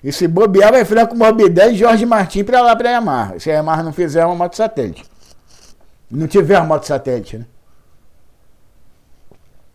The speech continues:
Já que a N-, R N F vai ser a Aprilia e vai ter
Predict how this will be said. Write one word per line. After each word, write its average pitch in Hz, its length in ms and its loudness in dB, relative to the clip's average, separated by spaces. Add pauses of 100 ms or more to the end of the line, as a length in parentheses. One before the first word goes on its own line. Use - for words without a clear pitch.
(960)
Já 131 280 -4
que 165 120 -4
a 160 60 4
N-, 160 300 -2
R 147 220 -2
N 160 300 -6
F 170 440 0 (300)
vai 156 200 0
ser - 160 -6
a 196 60 2
Aprilia 214 580 2 (960)
e 151 320 0 (480)
vai 175 160 2
ter 156 420 -6